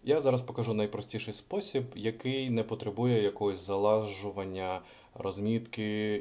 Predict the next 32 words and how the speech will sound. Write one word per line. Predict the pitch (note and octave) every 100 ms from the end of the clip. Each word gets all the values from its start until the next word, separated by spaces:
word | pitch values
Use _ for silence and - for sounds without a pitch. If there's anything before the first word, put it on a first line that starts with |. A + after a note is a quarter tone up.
| G#2
і | G2
так | F#2+ -
далі, | F#2+ F2+
і |
так | F2 E2
далі. | F2 - -
Він | G2 F#2+ - _ -
є | F#2 F2
максимально | - - G#2+ F#3 F3
простим | D#3+ - C#3+ C#3 - - _ -
і |
максимально, | F2+ F2 F2+ F#2+ B2+ A#2 G#2+ G#2+ - _ _ -
е, |
доступним | F2 G2 - B2 F#2+
для | F2
кожного. | F2+ F2 - - _ - - _ _ -
Перше, | A2+ A#2
що | - B2
нам | A#2
необхідно | A2+ G#2+ C3 A#2+
зробити, | G#2+ G2+ E2+ - G#3 - - _ _ _ _ _ -
відкрити | A2 - E3 D3
наш | G2+ A#2+
документ. | G#2+ - G#2 F#2 - - _ - _ _ -
У |
нас | G2 -
є | - - - _ _ - _ A#2
ось |
така | - - G2
форма. | - F3 F#3 D#3+ - -
Давайте | - F#2+ F2 -
ми | E2+ F2+